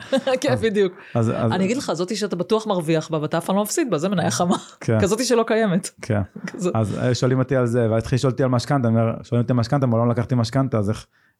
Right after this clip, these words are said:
Speaker 2: איך אני אדע בכלל, אה, לדבר על זה? אבל זה עניין אותי, אז התחלתי לחקור בכלל מה זה אומר, ועשיתי קורס, קורסים בתחום, ושאלו אותי על פנסיוני, ואז התחלתי ל-, להראות לחצי מהעבודה, שהסוכן בעבודה הוא לרעתם, הוא,
Speaker 1: אבל
Speaker 2: אה,
Speaker 1: מה זה גורם לך להרגיש? כאילו, אתה, זה,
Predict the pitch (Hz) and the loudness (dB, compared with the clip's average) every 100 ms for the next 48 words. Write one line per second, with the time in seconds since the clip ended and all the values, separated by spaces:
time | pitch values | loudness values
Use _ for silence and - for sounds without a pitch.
0 | - 110 120 117 113 113 117 117 117 113 | -4 0 2 2 2 2 2 4 4 2
1 | 123 135 110 110 110 113 143 180 127 107 | 2 2 2 2 2 2 4 2 2 0
2 | - 113 127 110 139 127 120 120 117 107 | 0 0 0 0 0 0 2 2 2 2
3 | 117 117 107 95 - - _ 117 110 117 | 2 2 0 -2 -12 -20 _ -4 -2 0
4 | 117 120 127 110 120 - 117 - 123 131 | 0 2 0 0 -4 -8 -6 0 2 2
5 | 117 - 117 101 92 - - - - 107 | 0 0 -2 -2 -2 -14 -20 -18 -4 0
6 | 123 123 131 131 123 117 147 151 139 110 | 2 2 2 2 0 2 2 2 4 2
7 | 117 110 - _ _ 117 - 135 135 143 | 2 0 -4 _ _ -6 -2 -2 2 2
8 | 147 127 123 135 127 123 117 120 - 127 | 2 2 0 2 2 2 2 0 -2 0
9 | 143 127 113 120 151 170 143 _ _ _ | 2 2 2 2 2 -2 -4 _ _ _
10 | _ - 120 101 110 127 135 135 110 117 | _ -6 -4 -2 -2 0 2 2 2 2
11 | 131 156 151 117 113 110 110 107 147 147 | 2 2 0 0 2 2 2 0 2 0
12 | 104 90 - _ _ 123 107 110 110 107 | 0 -6 -16 _ _ -2 0 2 2 2
13 | 339 359 320 311 302 269 240 208 202 - | 0 0 -2 -2 -2 -2 -2 -2 -4 -2
14 | 170 160 165 160 | -2 -2 -2 -2